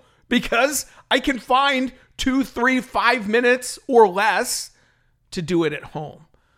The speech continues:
okay? But yes, there's a time and a place. So let me get right into it.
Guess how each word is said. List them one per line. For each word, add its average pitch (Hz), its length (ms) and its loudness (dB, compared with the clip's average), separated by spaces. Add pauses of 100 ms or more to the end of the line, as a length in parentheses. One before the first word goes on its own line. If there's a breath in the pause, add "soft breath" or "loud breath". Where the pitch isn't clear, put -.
(160)
okay? 143 440 -10 (100)
But 151 380 -4
yes, - 480 -6
there's 147 200 -4
a 151 60 -10
time 147 260 -8
and 147 80 -8
a 139 40 -8
place. 139 280 -4
So 233 180 6
let - 440 -2
me 196 100 -4
get 226 140 4
right 240 200 4
into 254 400 0
it. 135 140 -4